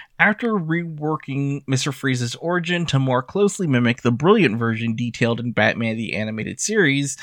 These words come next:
they considered Anthony Hopkins and Patrick Stewart for the role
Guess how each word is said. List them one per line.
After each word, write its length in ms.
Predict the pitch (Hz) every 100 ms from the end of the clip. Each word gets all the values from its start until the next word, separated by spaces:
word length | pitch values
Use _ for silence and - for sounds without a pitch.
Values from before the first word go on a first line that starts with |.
| - - - -
they 140 | 170
considered 500 | 175 - 165 160 - -
Anthony 460 | 156 214 240 247 214
Hopkins 800 | - 139 151 - 196 196 180 -
and 300 | 170 190 214
Patrick 440 | - 165 170 165 147
Stewart 360 | - 254 220
for 120 | - 135
the 120 | 113
role 400 | 110 107 107